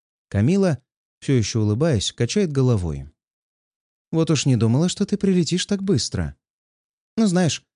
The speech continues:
папа не привык ждать», отзывается Маша, отстраняясь, чтобы рассмотреть подругу. «А ты прекрасно выглядишь, как всегда. Кстати,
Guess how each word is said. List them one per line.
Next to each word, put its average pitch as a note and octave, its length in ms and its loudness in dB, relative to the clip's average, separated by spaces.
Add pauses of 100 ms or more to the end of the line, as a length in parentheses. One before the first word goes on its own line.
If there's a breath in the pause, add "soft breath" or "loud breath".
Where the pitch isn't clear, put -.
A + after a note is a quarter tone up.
(440)
папа D3+ 220 0
не C#3 100 2
привык D3 320 2
ждать», E2 360 -6 (580)
отзывается B2 640 0
Маша, A#2 340 -2
отстраняясь, G2 800 -2 (160)
чтобы C#3+ 280 0
рассмотреть C#3+ 520 -2
подругу. F2+ 500 -4 (760)
«А A#2 120 2
ты D3+ 160 0
прекрасно G3 540 0
выглядишь, F#3 600 -2 (360)
как - 200 -8
всегда. F2+ 480 -4 (1000)
Кстати, C#3+ 480 -2